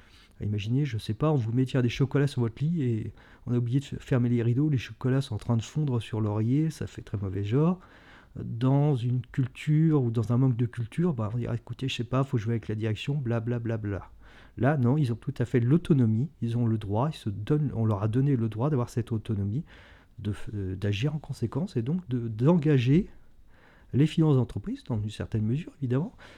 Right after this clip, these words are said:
mais d'engager les finances d'entreprise, euh, pour, euh, satisfaire ce client. C'est, pour moi, c'est ça la culture d'entreprise, c'est vraiment, ça se traduit par des actes concrets.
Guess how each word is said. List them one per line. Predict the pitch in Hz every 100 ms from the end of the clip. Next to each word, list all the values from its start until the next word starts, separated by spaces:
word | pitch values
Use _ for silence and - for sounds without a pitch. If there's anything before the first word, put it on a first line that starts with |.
| -
mais | 117
d'engager | 127 175 151 135 165 165 - -
les | 117
finances | - 139 120
d'entreprise, | 113 - 104 - 196 196 185 -
euh, | 127 123 -
pour, | - 180 156
euh, | 127 104 101 98
satisfaire | 98 110 104 104 190 -
ce | -
client. | - 120 98 - - - - -
C'est, | - -
pour | - 156
moi, | 208 220
c'est | 143
ça | - 185 165
la | 120
culture | 117 - 123
d'entreprise, | 110 120 113 127 123
c'est | - 113
vraiment, | 113 131 156 185
ça | - 123
se | 131
traduit | - 135 120 180
par | - 107
des | 113
actes | 139 - 113
concrets. | - 143 131 - 131 127